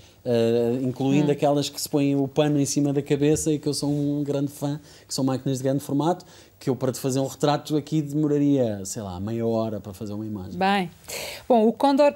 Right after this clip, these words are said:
Speaker 2: eh, foi um projeto que demorou cerca de dez anos, eh, a
Speaker 1: Nove.
Speaker 2: concretizar. Nove.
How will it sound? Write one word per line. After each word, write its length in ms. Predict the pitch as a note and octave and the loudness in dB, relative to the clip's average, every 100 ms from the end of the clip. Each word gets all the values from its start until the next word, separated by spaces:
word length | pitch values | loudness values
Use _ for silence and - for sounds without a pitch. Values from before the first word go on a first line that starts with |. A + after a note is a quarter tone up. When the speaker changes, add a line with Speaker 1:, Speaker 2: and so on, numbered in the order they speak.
| - - | 0 2
Speaker 2:
eh, 280 | A3 G#3+ | 4 4
foi 260 | - - A3 | 2 0 0
um 340 | G#3 G3+ G3 F#3+ | 2 2 0 0
projeto 420 | F#3+ F3 G#3+ G#3+ | -2 -2 -2 -4
que 140 | - F#3 | -6 -4
demorou 260 | F#3 F#3 | -2 -4
cerca 300 | F3 F#3+ F#3 | -4 -4 -4
de 80 | D3+ | -4
dez 260 | F#3+ F#3+ F#3 | 0 0 2
anos, 460 | F#3+ B3+ - - - | 0 0 -2 -10 -10
eh, 220 | E3+ F3 | -6 -4
a 20 | |
Speaker 1:
Nove. 180 | - A3 | -2 -2
Speaker 2:
concretizar. 600 | - G3 F#3+ - G3+ A3 - | 0 -2 -2 -2 0 0 0
Nove. 300 | G3 F#3+ C4+ | -2 0 -2